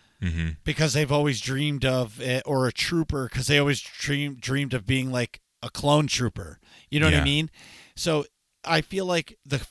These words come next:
Speaker 2: question you have to ask yourself when you load in, do you want a lightsaber or do you want a blaster?
Speaker 1: Okay.
Speaker 2: First and foremost.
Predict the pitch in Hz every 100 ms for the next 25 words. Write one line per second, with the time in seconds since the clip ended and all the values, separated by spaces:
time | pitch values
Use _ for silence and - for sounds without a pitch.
0 | - 202 208 - 220 175 156 151 143 127
1 | 123 147 - 135 120 - _ 131 117 131
2 | 143 147 147 127 98 92 _ _ _ _
3 | _ _ _ _ _ - 135 160 156 147
4 | 123 131 180 - 202 208 214 - 151 131
5 | 147 143 131 107 101 - - - - _
6 | _ _ _ _ _ - 85 - 76 76
7 | - 165 - 127 - 120 101 85 80 -